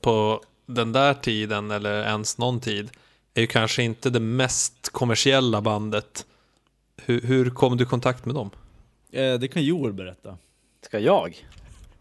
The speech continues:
Speaker 2: <laughs>
Speaker 3: Det här är
Speaker 2: Ja,
Speaker 3: ditt
Speaker 2: men du,
Speaker 3: avsnitt.
Speaker 2: du, <laughs> du minns det bättre än vad jag gör. Eh,
Speaker 3: Ja.
Speaker 2: jag tror, jag tror att det var en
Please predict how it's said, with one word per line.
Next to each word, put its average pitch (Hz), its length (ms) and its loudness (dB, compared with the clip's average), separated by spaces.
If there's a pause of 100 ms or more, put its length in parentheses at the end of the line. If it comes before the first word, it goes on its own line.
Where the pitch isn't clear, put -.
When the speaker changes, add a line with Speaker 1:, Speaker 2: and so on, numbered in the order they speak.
Speaker 2:
<laughs> 165 120 -4 (300)
Speaker 3:
Det 101 120 -14
här 131 100 2
är - 40 4
Speaker 2:
Ja, 165 40 2
Speaker 3:
ditt 147 140 6
Speaker 2:
men 147 100 0
du, 139 60 6
Speaker 3:
avsnitt. 127 500 4 (360)
Speaker 2:
du, 139 120 0
<laughs> 156 180 0
du 180 40 2
minns 175 360 4
det 139 100 0
bättre 139 320 0
än 120 60 -4
vad 127 80 -2
jag 135 180 0
gör. 104 180 -6 (360)
Eh, 123 140 -4
Speaker 3:
Ja. 120 240 2
Speaker 2:
jag 156 280 2
tror, 190 320 4
jag 165 180 2
tror 214 200 -2
att 196 100 -6
det 170 100 -2
var 139 360 0
en 120 520 -4